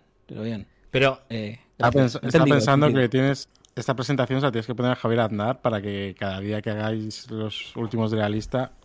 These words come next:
Speaker 3: eh, haga una presentación de estas, ¿no? Yo creo que mereces esta presentación de forma semanal.
Speaker 1: Pero, im-, hombre, imagínatelo cada día. Bueno, pues, sería una motivación, ¿no? A veces que, que me da un poco de pereza con,
Speaker 2: Te levanté el
Speaker 1: conectarme.
Speaker 2: ánimo.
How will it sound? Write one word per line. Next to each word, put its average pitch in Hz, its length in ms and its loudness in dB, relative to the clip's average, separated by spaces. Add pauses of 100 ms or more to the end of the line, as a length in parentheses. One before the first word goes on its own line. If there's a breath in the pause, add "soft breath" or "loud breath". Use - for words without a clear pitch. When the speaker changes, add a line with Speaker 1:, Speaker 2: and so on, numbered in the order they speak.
Speaker 3:
eh, 98 420 -6
haga 98 100 -8
una 104 140 -6
presentación 107 460 -4
de 92 100 -4
estas, 95 240 -8
¿no? 95 220 -10
Yo 104 100 -6
creo 101 140 -4
que 104 480 -4
mereces 107 640 0
esta 113 160 -4
presentación 110 880 -2 (1400 soft breath)
de 104 60 -4
forma 117 220 2
semanal. 107 520 2
Speaker 1:
Pero, 110 200 -2
im-, 110 220 -8
hombre, 113 320 -6 (580)
imagínatelo 107 500 -4
cada 104 200 -8
día. 104 260 -8 (180)
Bueno, 156 160 -8
pues, - 300 -12 (640 loud breath)
sería 110 160 0
una 175 120 6
motivación, 123 640 2
¿no? 202 140 -6 (100)
A 110 40 -6
veces 135 260 -4
que, 139 280 -6
que 135 120 -6
me 127 80 0
da 127 60 2
un 131 60 0
poco 143 180 2
de 123 60 2
pereza 131 440 -2 (140)
con, 139 180 -8
Speaker 2:
Te 123 80 0
levanté 120 300 2
el 147 40 6
Speaker 1:
conectarme. 170 180 6 (120)
Speaker 2:
ánimo. 98 140 -8